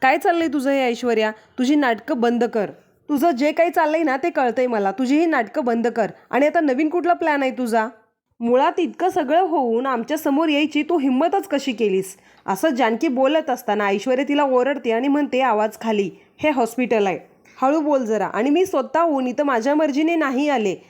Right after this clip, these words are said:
मला बोलवलं गेलंय." तेव्हा मग जानकी म्हणते, "तुला बोलवलं? कुणी बोलवलं तुला? सांग ना, तुला कुणी बोलवलं ते?"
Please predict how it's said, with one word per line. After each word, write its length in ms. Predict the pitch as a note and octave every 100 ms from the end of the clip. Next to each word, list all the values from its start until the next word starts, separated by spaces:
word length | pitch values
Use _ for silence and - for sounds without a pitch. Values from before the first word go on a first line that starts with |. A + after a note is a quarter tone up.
| _
मला 240 | A3 A#3 C#4+
बोलवलं 460 | B3 A3+ A#3 C4
गेलंय." 280 | A#3 G#3 F3+
तेव्हा 500 | D3 _ _ G#3 G3
मग 120 | G#3+
जानकी 420 | A3+ A3 G3 G3 D4
म्हणते, 260 | D#4 D4
"तुला 240 | D#4+ D#4 D#4
बोलवलं? 500 | D4 C#4 E4+ E4+ A3+ - _ -
कुणी 200 | D#4 F4+
बोलवलं 440 | D#4+ D4 C4+ C4
तुला? 300 | A#3+ A3+ G#3+ B3+ _ -
सांग 200 | D4 F#4+
ना, 80 | G#4
तुला 160 | E4+ D#4+
कुणी 240 | C#4+ C#4
बोलवलं 420 | A#3+ A3+ A3 G#3+
ते?" 380 | G3+ E3+ -